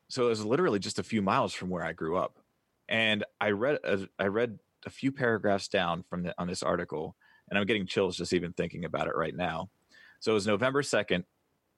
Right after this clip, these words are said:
nineteen twenty. January second,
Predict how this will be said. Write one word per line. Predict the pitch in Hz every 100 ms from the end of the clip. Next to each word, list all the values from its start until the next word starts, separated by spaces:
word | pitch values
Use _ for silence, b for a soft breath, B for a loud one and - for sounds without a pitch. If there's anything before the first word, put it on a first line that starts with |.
| -
nineteen | 98 90 107 98
twenty. | 90 69 62 - _ _ _ _ _ _ _ _ _ _ _ _ _ 110
January | 92 120 135 135 110 104
second, | - 87 92